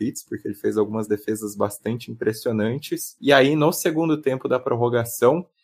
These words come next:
é, o tempo se alongou porque um torcedor da Fiorentina passou mal nas arquibancadas. Então o jogo foi paralisado, rolou um atendimento de de-, cerca de dez minutos,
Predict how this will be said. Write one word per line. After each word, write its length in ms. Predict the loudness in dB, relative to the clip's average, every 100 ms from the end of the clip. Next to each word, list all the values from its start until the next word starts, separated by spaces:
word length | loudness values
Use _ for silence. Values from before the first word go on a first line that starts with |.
| _ _ 0
é, 680 | 4 6 6 6 4 4 2
o 140 | 0
tempo 400 | 2 2 2 -2
se 160 | -2 2
alongou 720 | 4 4 2 4 4 4 0 -2
porque 840 | -2 0 -2 2 2 2 2 2
um 120 | -2
torcedor 580 | -4 -4 -4 -4 -2 -2
da 100 | -2
Fiorentina 560 | -4 -6 -6 -6 -8 -6
passou 380 | -4 -4 -2 0
mal 300 | 2 2 0
nas 200 | -4 -6
arquibancadas. 1000 | -8 -6 -6 -4 -2 0 2 0 -2 -16 _ _ _ _
Então 260 | -6 0 2
o 40 |
jogo 200 | 2 2
foi 180 | 0 0
paralisado, 880 | 2 4 4 2 2 4 4 2 0
rolou 320 | 2 2 4
um 80 | 0
atendimento 760 | -2 -6 -6 -2 -2 -4 -8
de 120 | -8 -6
de-, 240 | -4 -4
cerca 360 | -4 -4 -2 -2
de 120 | 0
dez 380 | 2 4 2 0
minutos, 680 | -4 -2 -2 -4 -8 -8